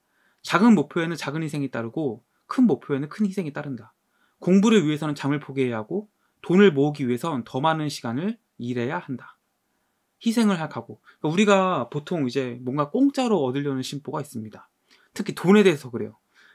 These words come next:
뭔가 다른 사람이 뭔가 주식 투자 돈 벌었대 하면은 그냥 뭐 편하게 그냥 어떻게 좋은 종목을 잘 골라서 쉽게 돈을 번 줄 압니다. 또 어떤 사람이 건물주래.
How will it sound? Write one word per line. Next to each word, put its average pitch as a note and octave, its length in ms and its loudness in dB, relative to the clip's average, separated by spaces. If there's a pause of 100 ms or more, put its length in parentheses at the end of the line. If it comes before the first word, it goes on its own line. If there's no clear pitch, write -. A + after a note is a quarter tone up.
(100)
뭔가 C3+ 680 -4
다른 E3 240 -6
사람이 D3+ 320 -6
뭔가 B2+ 180 -6
주식 D3+ 220 -8
투자 D3 160 -6
돈 C3+ 160 -4
벌었대 B2 320 -6
하면은 D3+ 520 -8 (480)
그냥 C3 380 -2
뭐 A2+ 300 -8 (220)
편하게 A3+ 500 0 (500)
그냥 B2+ 340 -4 (140)
어떻게 C#3+ 320 -4
좋은 D3 400 -4 (100)
종목을 D3+ 280 -4
잘 C3+ 180 -8
골라서 C#3 480 -4 (260)
쉽게 - 300 -4
돈을 D3 200 -2
번 B2 120 -4
줄 B2 120 -8
압니다. G#2+ 320 -14 (380)
또 F3+ 80 -2
어떤 G#3 200 4
사람이 G3 220 2
건물주래. E3 680 -2